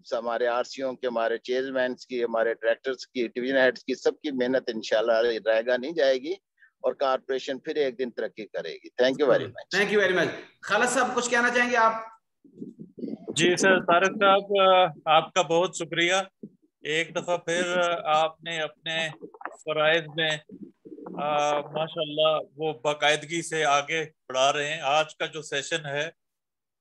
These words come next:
Speaker 3: आ, ये भी बहुत अच्छा है। हमारा जो प्रॉब्लम है, ये, आ, commitment का ज्यादा प्रॉब्लम है। लोग target तो दे देते हैं, लेकिन senior, आ, level के साथी हमारे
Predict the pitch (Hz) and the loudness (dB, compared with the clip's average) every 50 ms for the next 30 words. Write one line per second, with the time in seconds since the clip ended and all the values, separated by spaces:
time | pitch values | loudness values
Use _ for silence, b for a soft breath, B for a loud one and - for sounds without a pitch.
0 | _ - 147 147 147 147 147 147 147 143 135 156 175 170 165 170 160 135 160 175 | _ -6 -2 0 2 2 2 2 0 -2 -2 -4 -4 -4 -4 -6 -4 -2 0 0
1 | 185 185 185 175 160 - - - 175 165 160 170 180 190 180 175 165 165 170 180 | 0 0 -2 -6 -6 -6 -4 0 0 2 2 2 2 0 0 0 0 0 2 2
2 | 196 196 185 190 185 _ _ - 170 170 175 180 175 196 214 208 202 175 190 202 | 0 -2 -2 -10 -12 _ _ -6 -2 0 0 -2 -2 -2 -4 -4 -2 -2 -2 -2
3 | 220 - - _ _ _ _ _ _ _ _ _ _ _ _ - 160 156 170 185 | -2 -4 -8 _ _ _ _ _ _ _ _ _ _ _ _ -14 -8 -2 0 2
4 | 196 202 208 208 208 208 208 208 202 185 160 147 156 175 170 180 175 170 165 165 | 2 2 2 2 0 0 0 -2 -2 -4 -6 -14 -16 -10 -4 0 2 2 2 2
5 | 165 - - 202 196 220 226 226 - 196 208 208 175 165 - 185 175 170 170 165 | 0 -4 -6 -4 0 0 0 0 0 -6 -6 -6 -6 -2 0 4 4 6 6 4
6 | 165 156 143 156 151 147 151 170 170 170 - 165 151 147 156 156 160 156 151 139 | 2 0 0 -2 -2 0 0 -2 -2 -4 -6 -8 -6 -6 -8 -10 -12 -12 -10 -6
7 | 143 147 160 165 160 160 139 147 156 170 170 - - 156 156 151 151 156 165 196 | -4 -2 -2 -2 -4 -6 -4 0 0 0 -2 -2 0 2 2 2 2 0 -2 -4
8 | 190 160 - 190 190 185 175 - 180 156 - 160 165 180 180 190 185 190 190 180 | -4 -4 -4 -4 -4 -4 -4 -6 -10 -4 -2 0 0 2 2 2 0 2 0 -2
9 | 165 165 160 165 165 _ _ _ _ _ _ _ _ _ _ _ _ _ - 156 | -2 -2 -4 -6 -8 _ _ _ _ _ _ _ _ _ _ _ _ _ -10 -4
10 | 156 175 170 170 185 175 165 - 196 196 190 208 196 185 156 151 _ - 180 175 | -2 -2 -2 -4 -6 -10 -8 -8 -8 -6 -4 -2 -4 -4 -4 -8 _ -2 2 2
11 | 165 170 165 165 156 156 156 156 160 165 165 160 - 165 165 156 160 - 147 143 | 4 4 2 2 2 0 0 0 0 -2 -4 -4 -4 -4 -4 -4 -4 -2 -2 -2
12 | 143 143 165 175 170 160 147 143 139 143 151 160 160 151 - | -2 -2 -4 -6 -6 -4 -2 0 0 2 2 2 2 0 -2